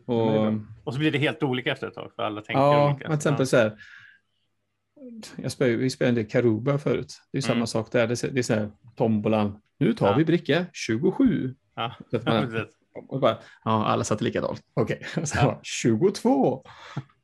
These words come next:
Speaker 1: Oj, Josef satt någon annanstans. Nu. Och så exploderar det åt olika håll. Ehm, men det här är ju, man har, man bygger ju motorvägar och järnvägar och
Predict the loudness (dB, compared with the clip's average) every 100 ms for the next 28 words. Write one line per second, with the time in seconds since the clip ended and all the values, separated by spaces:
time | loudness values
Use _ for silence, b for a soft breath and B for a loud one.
0 | _ 6 6 6 -2 2 2 4 2 4
1 | 4 2 0 -2 2 4 4 0 -4 0
2 | 4 2 0 _ _ -6 0 0 0 -2
3 | 0 -2 -4 -6 -8 -8 B B B B
4 | B -6 0 2 4 2 2 -2 -10 _
5 | _ -8 -2 0 4 6 6 6 6 4
6 | 2 4 2 2 2 4 2 2 2 4
7 | 4 2 2 0 2 2 0 0 -2 -4
8 | _ 0 2 2 0 -2